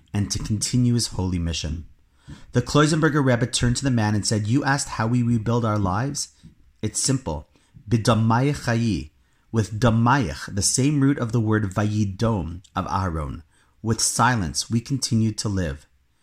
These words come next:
There are no answers or solutions to devastation and unthinkable tragedy.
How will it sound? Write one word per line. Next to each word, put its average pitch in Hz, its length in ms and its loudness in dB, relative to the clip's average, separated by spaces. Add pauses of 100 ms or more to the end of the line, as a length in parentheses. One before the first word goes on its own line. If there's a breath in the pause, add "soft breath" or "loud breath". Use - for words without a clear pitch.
(340 soft breath)
There 127 260 0
are 117 180 2
no 120 180 0
answers 78 640 -6
or 101 120 -2
solutions 104 640 -2
to 98 120 -4
devastation 95 840 -2
and 92 120 -2
unthinkable 101 680 -4
tragedy. 92 640 -6